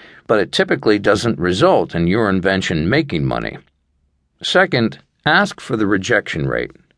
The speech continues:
percentage of inventions they review reject.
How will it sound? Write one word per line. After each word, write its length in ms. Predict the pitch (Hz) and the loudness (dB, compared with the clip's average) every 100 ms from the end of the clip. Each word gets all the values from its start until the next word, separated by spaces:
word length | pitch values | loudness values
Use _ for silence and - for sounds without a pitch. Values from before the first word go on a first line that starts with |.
| _ | _
percentage 520 | - 95 - 107 101 98 | -6 -4 0 0 0 0
of 160 | 82 | 0
inventions 720 | 80 78 101 101 - 73 71 | 0 0 0 0 -2 -4 -2
they 240 | 87 78 69 | 0 0 0
review 640 | 67 85 82 80 73 71 - - | -2 -2 0 2 0 -2 -8 -8
reject. 600 | 67 90 80 - - | -2 0 0 -2 -12